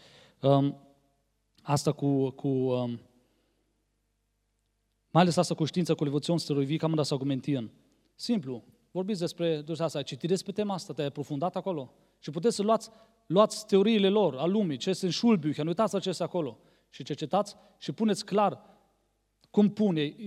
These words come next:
e interesant că omul își argumentează așa cum vrea el, așa ca și Putin acum. Cine dintre voi poate să-l convingă pe Putin că ceea ce face în Ucraina nu e război? E că nu crede că e război. Oamenii ăștia răi, trebuie să-i cucerim, ce ideea lui fixă îi,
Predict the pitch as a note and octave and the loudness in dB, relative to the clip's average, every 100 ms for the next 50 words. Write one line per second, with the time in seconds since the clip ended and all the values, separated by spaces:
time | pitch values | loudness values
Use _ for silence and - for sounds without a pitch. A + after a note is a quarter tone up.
0 | G3+ B3 G#3+ A#3+ F#3+ G#3 G3+ A#3 G#3 - | -10 -6 -6 -2 0 4 2 4 2 4
1 | F#3+ G#3 F#3 F3+ E3+ F3 E3+ A3 F#3+ G3 | 4 2 2 2 2 0 2 0 0 -2
2 | F#3+ F3+ F3 C#3 G#3 G3 F3+ G3 A3 F#3 | -2 0 0 0 -2 -2 -2 -2 0 2
3 | D#3+ - D#3 C3 D#3 E3+ F#3 - A#3+ G#3+ | 0 0 -4 -4 -6 -6 -6 0 0 0
4 | F3+ G3+ G#3 G3 F#3+ F3 F3+ G3 E3+ D#3 | 0 0 0 0 -2 -2 -2 0 -2 -2
5 | G3+ F#3+ E3+ F#3+ F3+ F3+ F3+ E3 D#3+ F#3+ | -4 -2 0 0 0 0 0 0 0 0
6 | F#3 F3+ E3 D#3 D3+ A#2 - _ _ _ | 0 0 0 0 -2 -6 -10 _ _ _
7 | _ _ _ _ _ _ _ _ _ _ | _ _ _ _ _ _ _ _ _ _
8 | _ _ - G#3+ D4 D#4+ C#4+ F3 D3 A#2+ | _ _ -8 -4 -2 2 2 2 -2 -4
9 | A2 - _ _ _ _ _ - A3+ G#3 | -14 -18 _ _ _ _ _ -6 -2 0
10 | D#3+ D#3+ D#3+ A#3+ F3+ E3 E3 E3+ - F#3 | 0 2 6 4 4 -2 -4 -2 2 4
11 | A#3 G3 F#3 F3+ B3+ A#3 A3+ A#3+ - C4 | 2 2 0 2 4 6 6 2 2 0
12 | - F#3+ A#3+ | 0 0 0